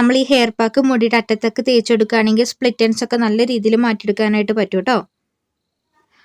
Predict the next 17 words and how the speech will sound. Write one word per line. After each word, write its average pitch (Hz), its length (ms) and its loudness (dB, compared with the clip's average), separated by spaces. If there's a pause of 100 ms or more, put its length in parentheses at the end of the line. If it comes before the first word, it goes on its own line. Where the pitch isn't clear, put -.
(160)
അപ്പം 370 220 4 (380)
തലയോട്ടിയിലും 302 800 6
മുടിയിലൊക്കെ 269 560 2
നല്ല 233 240 2 (120)
രീതിയിൽ 247 320 0 (160)
തേച്ച് 233 320 2
കൊടുത്തിട്ടുണ്ട്. 226 840 0 (400)
തേച്ച് 254 320 2
കൊടുത്തതിന് 233 480 2
ശേഷം 233 380 0
നമ്മൾ 240 180 2 (120)
ചെയ്യേണ്ടത് 226 420 2
എന്താണെന്ന് 226 320 0
ചോദിച്ചു 233 340 0
കഴിഞ്ഞാൽ 220 360 0 (440)
നല്ല 277 240 4 (160)
രീതിയിൽ 240 320 2